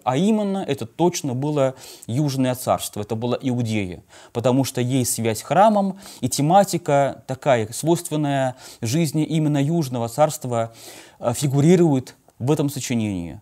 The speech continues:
Однако, когда мы касаемся попытки определить время, когда было написано все это,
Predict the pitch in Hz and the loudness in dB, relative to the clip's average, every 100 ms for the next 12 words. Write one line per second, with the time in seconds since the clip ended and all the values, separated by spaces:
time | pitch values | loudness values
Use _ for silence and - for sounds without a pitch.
0 | - 123 156 185 185 156 143 151 156 160 | -2 0 4 4 4 0 0 0 2 2
1 | 151 147 - - - - - 151 - 160 | 0 -2 -8 -20 -20 -20 -2 -2 2 4
2 | 156 151 - 143 143 131 - _ _ _ | 4 2 0 0 0 -4 -10 _ _ _
3 | _ _ - - 123 165 - - 139 127 | _ _ -6 -4 2 2 2 -2 0 0
4 | 139 156 - 123 110 143 220 240 151 117 | 0 -2 -4 -8 -2 2 4 4 2 0
5 | 117 113 131 123 123 123 123 127 - 117 | -4 -2 0 0 0 -2 -2 -6 -6 -8
6 | - 117 107 - 92 | -6 -4 -6 -6 -12